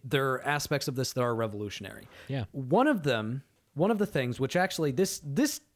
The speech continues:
Speaker 1: this part made me smile. So remember how we talked about the idea of a corporate minimum tax?
Speaker 2: Mm-hmm.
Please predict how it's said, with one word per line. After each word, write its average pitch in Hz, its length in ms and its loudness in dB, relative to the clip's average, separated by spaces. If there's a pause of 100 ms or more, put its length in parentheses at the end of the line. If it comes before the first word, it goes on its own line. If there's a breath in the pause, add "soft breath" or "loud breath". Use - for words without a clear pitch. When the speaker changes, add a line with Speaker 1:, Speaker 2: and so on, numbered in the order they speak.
(220)
Speaker 1:
this 233 160 6
part 220 240 4
made 160 180 2
me 143 100 0
smile. 101 420 -8 (500 loud breath)
So 190 220 4
remember 240 340 4
how 269 160 2
we 247 120 4
talked 180 340 2
about 135 500 0
the 127 140 -2
idea 127 500 0 (140)
of 123 200 -2
a 117 180 0
corporate - 500 -4
minimum 123 280 -2
tax? - 600 -4
Speaker 2:
Mm-hmm. 101 280 -6